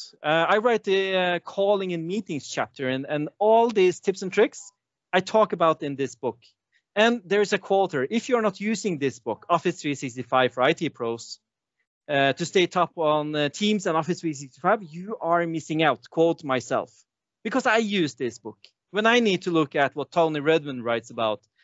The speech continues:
uh, or what, what Gustavo Vélez writes about, because they talk at the same time as me right now. Uh, I look at this book because it's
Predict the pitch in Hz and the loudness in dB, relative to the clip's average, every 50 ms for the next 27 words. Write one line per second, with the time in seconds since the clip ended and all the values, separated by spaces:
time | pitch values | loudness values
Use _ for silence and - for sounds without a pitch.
0 | _ _ _ _ 147 147 151 156 180 175 180 180 160 160 147 _ _ 151 147 139 | _ _ _ _ 0 2 2 4 4 4 2 4 2 0 0 _ _ -6 -6 -6
1 | 127 _ _ _ 170 156 - 190 170 160 151 139 156 170 175 175 151 127 - - | -6 _ _ _ -8 -2 2 2 2 2 2 4 4 4 4 4 2 0 0 -2
2 | 123 117 110 - 117 113 120 117 120 104 - 151 143 - - 139 - - 151 147 | -2 -2 -2 -4 -4 -4 -4 -4 -4 -4 -2 -2 -2 -2 -4 -10 -2 2 2 2
3 | - - 131 - 131 - - 143 139 131 - - 151 156 160 147 131 127 117 _ | 2 0 -6 -6 -8 -8 -6 -4 -6 -4 -2 0 2 2 2 0 -2 -4 -6 _
4 | 127 120 120 117 113 110 107 _ 117 107 104 104 98 _ _ _ _ _ _ _ | -10 -8 -4 -2 -4 -4 -4 _ -6 -2 -2 -2 -4 _ _ _ _ _ _ _
5 | _ _ _ - 135 131 131 135 135 131 _ _ _ _ _ _ 180 175 196 208 | _ _ _ 0 2 2 4 2 2 0 _ _ _ _ _ _ 0 0 2 0
6 | 208 190 - _ 185 170 175 - - 170 139 127 185 185 190 190 _ 175 160 - | -2 -6 -10 _ -2 -2 0 2 2 0 2 2 0 0 0 -2 _ -6 -6 -6
7 | _ 151 - 185 180 175 - 185 175 - - | _ -6 0 0 0 0 0 -8 -12 -12 -10